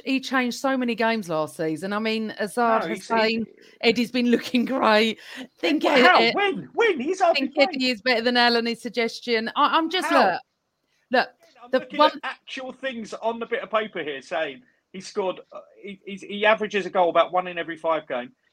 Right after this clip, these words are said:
Speaker 2: He hasn't had the opportunities, I grant him that.
Speaker 1: He hasn't.
Speaker 2: But in the Premier League,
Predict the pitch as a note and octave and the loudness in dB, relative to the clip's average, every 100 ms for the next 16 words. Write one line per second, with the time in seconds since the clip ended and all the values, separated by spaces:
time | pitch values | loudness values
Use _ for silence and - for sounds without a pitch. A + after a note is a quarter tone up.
0 | _ F#3 A#3 B3 B3 A3+ A3+ A3 G3+ - | _ -2 0 0 -2 -2 -2 -4 -4 -6
1 | F3 D3 D#3+ E3 E3+ F3+ F#3+ F3+ F3+ C3+ | -6 -6 -6 -6 -2 0 0 -2 -12 -8
2 | C#3 - _ B3 A#3+ D4 B3 E3 D#3+ A#3+ | -8 -10 _ -10 -8 -8 -4 -6 -4 -4
3 | C4 - A3+ G3 D#3+ C#3 C#3 D3+ | -4 -2 -2 -2 -2 -2 -4 -8